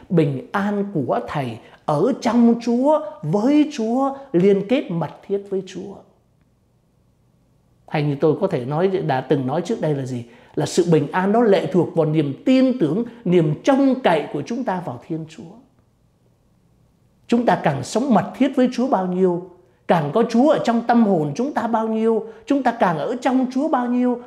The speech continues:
chúng ta càng tin tưởng, trông cậy, phó thác vào Chúa bao nhiêu, thì chúng ta càng được bình an bấy nhiêu. Cho nên chúng ta thấy đấy,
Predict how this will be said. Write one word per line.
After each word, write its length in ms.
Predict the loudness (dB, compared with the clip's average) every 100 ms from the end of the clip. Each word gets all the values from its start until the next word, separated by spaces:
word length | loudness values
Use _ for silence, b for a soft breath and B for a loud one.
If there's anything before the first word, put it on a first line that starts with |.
| B -4
chúng 180 | -2
ta 80 | -2
càng 280 | -2 -4 -6 0
tin 260 | 2 4
tưởng, 260 | 2 0 0
trông 180 | 0 0 -2
cậy, 160 | -4
phó 160 | -4 -8 -8 -12
thác 220 | -8 -6
vào 180 | -4 -6
Chúa 120 | -6 -4
bao 280 | 0 0
nhiêu, 360 | -2 -4 -4 -4 B B
thì 140 | -12 -8
chúng 180 | -8 -8
ta 140 | -10 -8
càng 340 | -10 -10 -8 -8
được 220 | -8 -8
bình 280 | -8 -8 -12
an 260 | -16 -14 -12
bấy 140 | -12
nhiêu. 340 | -12 -12 -14 -18 _ _ _ _ _ _ _ _ _ _ _ _ _ _ _ _ _
Cho 100 | -2
nên 160 | 0 0
chúng 160 | -2 -4
ta 100 | -4
thấy 180 | -6 -6
đấy, 140 | -8